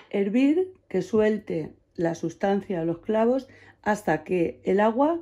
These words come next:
cambie el color, aproximadamente unos dos minutos más o menos. Lo dejamos a fuego medio y ahora regresamos. Después de dos minutos hirviendo, mirad qué color ha cogido.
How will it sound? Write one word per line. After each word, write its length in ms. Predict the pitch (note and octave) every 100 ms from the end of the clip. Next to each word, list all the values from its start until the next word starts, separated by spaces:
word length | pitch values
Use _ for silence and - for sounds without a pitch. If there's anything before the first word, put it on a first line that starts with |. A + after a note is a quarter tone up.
| -
cambie 400 | F#3+ G#3+ B3+ A#3+
el 140 | F3
color, 400 | E3+ E3 D#3+ D#3 - - - -
aproximadamente 1120 | F3+ F#3+ F#3+ G#3+ G3 A3+ A#3+ A#3+ A#3+ E4 E4 -
unos 360 | G3+ G3 F#3+ F3+
dos 220 | A3 G3
minutos 640 | F#3+ G#3+ A#3+ C4+ C#4+ - -
más 320 | E3+ E3+ E3+
o 40 |
menos. 460 | D#3 C#3+ C#3+ C#3+ - - - - _ -
Lo 80 | F3+
dejamos 600 | F3 F#3 F3 D#3 - _ _ _ -
a 120 | D#3
fuego 320 | - F#3 F#3+
medio 460 | F#3 F3 G#3+ C#4 D4+ - - - _ -
y 240 | A#3 D#4 E4+
ahora 360 | E3+ E3 F#3
regresamos. 680 | F3 E3 D#3+ - C3+ C#3 F#3
Después 580 | G3+ G#3+ - B3 A#3 F#3+
de 320 | F#3+ F3 - _
dos 280 | F3+ G3+ G3+
minutos 540 | A3 A3+ A3 G3+ F#3 F#3
hirviendo, 500 | F3+ G3 A#3 C#4 C#4+
mirad 460 | F#3 G3 D4+ E4+ E4+ -
qué 180 | G#3 -
color 320 | F3+ G#3+ E4 F#4+ - -
ha 160 | F#3
cogido. 580 | F3+ F3 - C#3+ C#3 C3+